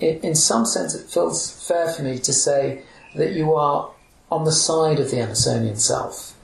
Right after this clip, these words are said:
but also very alive to the ways we can then screen out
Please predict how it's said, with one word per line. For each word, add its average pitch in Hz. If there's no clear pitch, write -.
but 151
also 180
very 160
alive 151
to 143
the 147
ways 151
we 156
can 156
then 156
screen 156
out 135